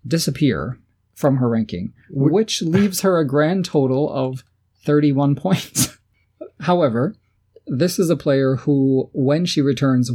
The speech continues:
Speaker 1: will get plenty of wild cards and will have really deserved them.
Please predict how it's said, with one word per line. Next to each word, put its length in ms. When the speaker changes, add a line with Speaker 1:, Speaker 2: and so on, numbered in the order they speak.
Speaker 1:
will 300
get 340
plenty 640
of 100
wild 300
cards 400
and 200
will 200
have 240
really 280
deserved 360
them. 220